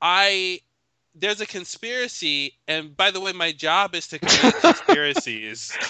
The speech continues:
Speaker 1: <laughs>
Speaker 2: Right. Right.
Speaker 1: "But I'm telling you, I'm a fraud at that."
Speaker 2: Right. Yeah, that's, it's
Speaker 1: That's
Speaker 2: a
Speaker 1: like,
Speaker 2: weird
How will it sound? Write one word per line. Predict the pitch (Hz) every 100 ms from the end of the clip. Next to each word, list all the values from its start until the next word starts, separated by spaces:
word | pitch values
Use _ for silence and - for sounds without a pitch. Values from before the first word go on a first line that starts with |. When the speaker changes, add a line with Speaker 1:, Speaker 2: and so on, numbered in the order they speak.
| -
Speaker 1:
<laughs> | 196 -
Speaker 2:
Right. | 233 240 196 143 - _ - - - _ -
Right. | 175 185 165 151 - - -
Speaker 1:
"But | 233 233
I'm | 220
telling | - 262 285 262
you, | 226 208 196 190
I'm | 185
a | 180
fraud | - 185 175 165
at | 131 -
that." | 101 92 92 - - - 131
Speaker 2:
Right. | 156 208 165 143 - - _ -
Yeah, | 151 226 233 160
that's, | 135 175 190
it's | - 220
Speaker 1:
That's | 220
Speaker 2:
a |
Speaker 1:
like, | 214 240 202
Speaker 2:
weird | 202